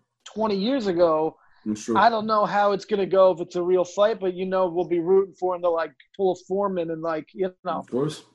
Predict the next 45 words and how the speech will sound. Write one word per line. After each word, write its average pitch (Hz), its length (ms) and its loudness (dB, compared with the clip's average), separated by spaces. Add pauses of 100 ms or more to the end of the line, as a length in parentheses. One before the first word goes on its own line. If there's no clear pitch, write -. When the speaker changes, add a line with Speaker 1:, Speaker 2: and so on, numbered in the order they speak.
(180)
Speaker 2:
Of - 60 -14
course. 139 220 -2
Speaker 1:
sneak, 208 400 0
sneak 226 460 4
a, 208 400 8
<laughs> - 580 -4
maybe 220 220 6
he 214 120 8
beats 208 340 -2
three 220 260 0
bums 208 400 4
and 196 100 0
then 202 120 0
gets 208 180 2
a 190 60 0
title 202 380 4
fight 226 380 0
and 165 220 -12
pulls 202 240 0
a 196 80 -2
rabbit 202 340 0
out 170 120 -2
of - 100 -16
his 139 120 -16
Speaker 2:
The, 151 160 8
Speaker 1:
hat, 139 80 4
Speaker 2:
the 151 80 4
Speaker 1:
you 143 40 2
know? 139 80 4
Speaker 2:
one, 156 220 2
the 147 80 2
one 156 240 4
problem 147 360 2
is 117 120 0
that, 117 160 0
like, 110 320 0
uh, 110 160 2 (120)
you 120 140 0
look 123 240 0
at 117 120 4
how 113 260 0
big, 113 460 -2
like, 98 240 -4
Deontay 104 460 -6
Wilder 92 760 -8